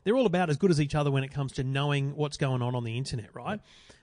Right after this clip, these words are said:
Speaker 1: But any, any cloud hangs over one of them, and you have this whole problem of how do we gain users' trust and credibility. So I think it's smart, and I
Speaker 2: Smart
Speaker 1: think
Speaker 2: move.
Speaker 1: that, uh, maybe it's indicative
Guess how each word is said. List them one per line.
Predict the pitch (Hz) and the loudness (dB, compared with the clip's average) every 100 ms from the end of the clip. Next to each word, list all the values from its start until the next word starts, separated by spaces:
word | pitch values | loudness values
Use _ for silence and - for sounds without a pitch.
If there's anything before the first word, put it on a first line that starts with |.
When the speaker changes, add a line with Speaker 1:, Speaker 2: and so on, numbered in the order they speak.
| _ | _
Speaker 1:
But | 175 170 - | -6 -6 -4
any, | 208 202 | -4 -2
any | 202 196 | 0 0
cloud | - 170 190 220 | 0 -2 0 0
hangs | 151 143 | 0 0
over | 127 117 | 0 -2
one | 117 117 | -2 -2
of | |
them, | 143 | -2
and | 160 | -2
you | 165 | -2
have | 180 | -2
this | 175 165 | -4 -4
whole | 175 185 | -2 -2
problem | - 165 196 139 | -2 -4 -2 -2
of | 120 120 - | -2 -6 -8
how | 156 | -4
do | 156 | 0
we | 143 | -2
gain | 127 127 131 | -2 -2 -2
users' | 123 156 127 120 | -2 -4 -4 -8
trust | - - 160 - | -12 -8 -6 -6
and | 127 | -6
credibility. | - 143 117 139 208 101 - - - - - | -4 -4 -2 -2 -2 -6 -16 -20 -20 -20 -6
So | - | -2
I | |
think | 220 220 | 2 2
it's | 175 | 0
smart, | - 156 123 110 | -2 0 0 -2
and | 143 | -2
I | 151 | 0
Speaker 2:
Smart | 139 | 2
Speaker 1:
think | 175 | 0
Speaker 2:
move. | 143 | 2
Speaker 1:
that, | 156 151 - - _ _ _ _ _ - | 0 0 -4 -20 _ _ _ _ _ -20
uh, | - - 185 | -20 -14 -4
maybe | 170 160 170 160 | 0 2 2 0
it's | 143 | -2
indicative | 135 135 139 107 - | -2 -4 -6 -12 -14